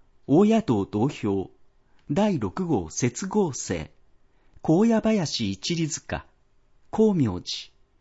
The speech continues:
神戸祭一里塚、追分一里塚、追分、伝馬町バス停。伝馬町バス停にてバス乗車。富谷小学校前バス停下車、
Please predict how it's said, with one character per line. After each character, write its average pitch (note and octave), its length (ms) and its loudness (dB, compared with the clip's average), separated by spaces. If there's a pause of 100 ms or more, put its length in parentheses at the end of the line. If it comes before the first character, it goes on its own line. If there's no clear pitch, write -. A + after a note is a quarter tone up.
(260)
神 D#3+ 240 2
戸 G#3+ 140 2
祭 B2+ 460 0
一 D#3 240 -2
里 D3+ 100 0
塚、 - 360 -8 (640)
追 E3+ 240 6
分 G#3+ 280 2
一 F#3+ 300 -2
里 F3+ 100 -2
塚、 - 360 -10 (720)
追 C3 260 4
分、 A#2+ 440 -2 (560)
伝 C3+ 300 4
馬 G#3 140 6
町 F3+ 320 2
バ C#3 160 -2
ス - 180 -10
停。 G#2+ 300 -6 (720)
伝 C#3 260 4
馬 G#3 180 4
町 F#3+ 260 0
バ F3+ 120 -4
ス - 140 -10
停 F3 180 -2
に E3 140 -2
て D#3 340 -6
バ E3 160 -2
ス - 220 -8
乗 G#2+ 220 0
車。 - 360 -6 (800)
富 D3 240 6
谷 G#3+ 100 4
小 G3+ 280 0
学 G3 200 -2
校 F#3+ 220 0
前 F#3 280 -4
バ G2 140 -4
ス - 160 -10
停 D#3+ 240 -4
下 C#3+ 140 -2
車、 E2+ 280 -6